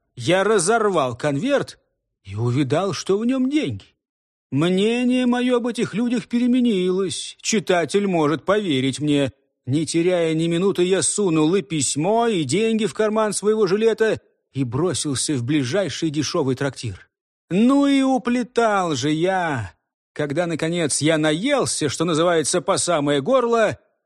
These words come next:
я вынул свои деньги и, развернув их, взглянул на них и едва не упал в обморок. Пять миллионов долларов! Меня всего бросило в пот.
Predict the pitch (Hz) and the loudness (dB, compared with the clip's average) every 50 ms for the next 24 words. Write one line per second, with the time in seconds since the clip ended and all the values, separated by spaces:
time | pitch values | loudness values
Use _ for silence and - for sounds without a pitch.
0 | _ - 139 165 220 247 254 262 262 247 240 247 226 190 165 151 151 143 143 123 | _ -4 -2 0 0 0 0 0 0 0 2 2 2 4 4 4 2 2 2 0
1 | - - 139 156 160 156 139 143 247 277 269 269 254 233 240 240 226 196 143 95 | 0 0 0 2 2 2 2 0 -2 -2 0 0 -2 -2 -2 -4 -6 -6 -8 -10
2 | - - - 170 196 202 196 214 196 143 147 170 190 196 196 214 240 262 254 196 | -10 -6 -4 -2 0 2 4 4 2 2 2 2 2 2 2 2 0 0 0 -2
3 | - 233 240 190 151 139 147 190 226 254 262 262 294 302 285 262 226 202 185 170 | -2 -4 -2 -2 -4 -2 -2 -2 0 0 2 2 2 2 2 2 2 0 0 0
4 | 160 151 143 127 110 - - _ _ _ _ _ _ _ _ _ - 139 170 180 | 0 0 0 0 -2 -6 -10 _ _ _ _ _ _ _ _ _ -4 -4 -2 -2
5 | 175 160 147 160 170 175 165 156 156 156 151 135 - 160 147 147 135 131 143 131 | -2 -2 0 0 0 0 0 0 0 -2 -2 -2 -2 -2 -2 -2 -2 -2 -2 -2
6 | 120 113 113 110 104 - _ _ _ _ _ _ _ _ _ - 233 226 226 214 | -4 -4 -6 -8 -8 -12 _ _ _ _ _ _ _ _ _ -2 -2 0 0 0
7 | 214 214 190 147 - - - - - 190 226 240 240 233 226 233 240 240 240 233 | -2 -2 -2 -4 -4 -6 -6 -4 -2 0 2 2 2 2 2 2 2 2 2 0
8 | 226 226 233 226 214 208 226 247 226 202 180 165 160 147 127 110 - - - _ | 0 0 -2 -2 -4 -2 -2 0 0 0 0 0 -2 -2 -4 -6 -8 -12 -20 _
9 | _ _ _ _ _ _ - 123 143 147 160 165 170 170 156 - - - - 165 | _ _ _ _ _ _ -4 -2 0 0 0 0 0 -2 -2 -2 -4 -4 -4 -2
10 | 170 185 170 151 165 175 160 - - 156 165 156 - - - 117 101 - - | -2 -2 -2 0 -2 -2 -2 -2 -4 -4 -6 -6 -8 -8 -10 -12 -12 -12 -16